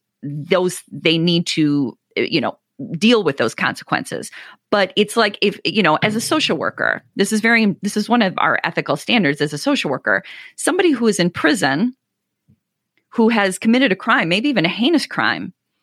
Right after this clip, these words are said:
is still a human being. And their whole life wasn't, you know, I, I'm so grateful for someone like Bryan Stevenson, who talks about this all the time.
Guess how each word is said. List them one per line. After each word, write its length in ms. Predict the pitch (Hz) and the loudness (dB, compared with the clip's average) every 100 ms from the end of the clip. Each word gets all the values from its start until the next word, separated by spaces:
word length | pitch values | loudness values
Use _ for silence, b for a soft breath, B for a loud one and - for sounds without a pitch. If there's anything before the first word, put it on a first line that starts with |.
| _ - | _ -4
is 100 | 202 | -4
still 260 | - 349 | 0 2
a 40 | 277 | 2
human 400 | - 240 185 165 | 2 2 2 2
being. 480 | 269 247 62 50 - _ _ _ _ _ 185 | 0 -2 -2 -10 -16 _ _ _ _ _ -2
And 120 | 190 | 2
their 100 | 190 | 0
whole 380 | - 339 311 214 | 0 0 2 2
life 360 | 214 185 - | 0 0 -2
wasn't, 380 | 151 180 165 135 | -2 0 0 0
you 80 | 175 | 0
know, 140 | 143 - | 0 0
I, 180 | 135 139 - | -4 -4 -6
I'm 220 | 127 101 - - - | -4 -4 -10 -14 -14
so 240 | 156 - 165 | -6 -2 -2
grateful 420 | - 165 147 151 | 0 -2 0 -2
for 120 | 160 | -2
someone 240 | 180 160 | 0 0
like 160 | 151 143 | 0 0
Bryan 240 | 156 143 | 0 0
Stevenson, 500 | 139 190 160 143 139 | -2 -2 0 0 0
who 100 | 147 | 0
talks 300 | 139 143 - | 0 0 -2
about 220 | - 120 - | -2 -2 0
this 160 | 139 | 0
all 120 | 135 | 0
the 120 | 123 - | 0 -2
time. 360 | 120 117 120 | -4 -2 -2